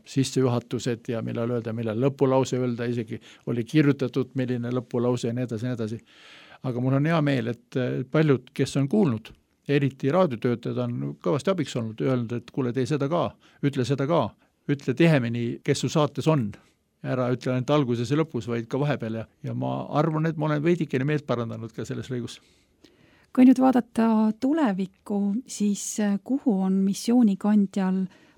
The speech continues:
Speaker 2: plaanis areneda? Kas sul on mõni konkreetne mõte,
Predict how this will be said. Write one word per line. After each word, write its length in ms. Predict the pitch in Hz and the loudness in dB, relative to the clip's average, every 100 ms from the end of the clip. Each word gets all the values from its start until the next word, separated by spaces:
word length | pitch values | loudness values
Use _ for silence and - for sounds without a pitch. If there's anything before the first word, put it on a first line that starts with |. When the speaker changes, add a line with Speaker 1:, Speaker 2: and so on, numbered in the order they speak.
| - | 0
Speaker 2:
plaanis 460 | 226 226 196 180 208 | 4 6 4 2 2
areneda? 540 | 220 214 175 175 190 | 2 2 0 -2 -6
Kas 160 | 185 196 240 | -8 -4 0
sul 100 | 233 | 4
on 140 | 240 214 226 254 | 4 4 2 2
mõni 220 | 214 202 | 2 2
konkreetne 560 | 214 208 - 220 220 202 | 2 0 0 -2 0 2
mõte, 440 | 220 254 - 185 | 2 0 -2 -2